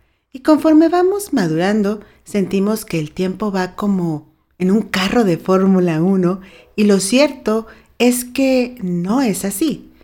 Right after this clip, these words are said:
El tiempo avanza de la misma manera, antes y después. Solo que nuestra perspectiva de la vida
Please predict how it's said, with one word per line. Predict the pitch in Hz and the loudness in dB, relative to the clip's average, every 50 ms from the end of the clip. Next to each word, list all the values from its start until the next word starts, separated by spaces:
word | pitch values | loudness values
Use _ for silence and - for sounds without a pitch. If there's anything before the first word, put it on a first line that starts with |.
| _ _ _ _ _ - | _ _ _ _ _ 0
El | 294 277 277 | 0 2 4
tiempo | - 359 359 349 - 359 | 4 4 4 4 4 4
avanza | 320 254 240 254 277 285 269 285 277 254 | 4 4 4 2 2 2 0 0 0 0
de | 220 180 | 0 0
la | 175 165 165 | 0 0 0
misma | 175 196 214 208 208 202 175 | 0 0 0 0 -2 -2 -2
manera, | 160 151 147 156 165 170 151 131 - - - - - _ _ _ _ _ - | -2 -2 -2 0 0 0 0 -2 -4 -10 -16 -20 -20 _ _ _ _ _ -2
antes | 185 214 262 294 285 - 339 339 349 349 - - _ _ - | 0 0 2 0 0 0 -2 -2 -2 -4 -10 -20 _ _ -12
y | 202 175 165 | -10 -10 -10
después. | 147 135 135 - - _ - 139 120 - - - - _ _ _ _ _ _ _ _ _ _ _ _ _ _ _ _ _ _ _ _ _ _ _ | -10 -12 -16 -18 -16 _ -6 -6 -6 -6 -8 -14 -20 _ _ _ _ _ _ _ _ _ _ _ _ _ _ _ _ _ _ _ _ _ _ _
Solo | _ - - - 175 170 170 175 190 196 | _ -16 -8 -4 -2 0 2 0 0 -2
que | 190 196 170 | -2 -2 0
nuestra | 156 151 139 135 - - 143 143 - | 0 0 -2 -4 -6 -6 -8 -6 -4
perspectiva | - 185 180 185 - - 143 139 - - 196 208 190 175 156 | -4 -4 -4 -4 -6 -8 -8 -8 -4 -2 -2 0 0 0 -2
de | 175 208 | 0 -2
la | 202 170 151 | -2 -2 -4
vida | 156 208 233 240 247 247 254 262 - - | -4 -4 -2 -2 -2 -2 -4 -4 -8 -14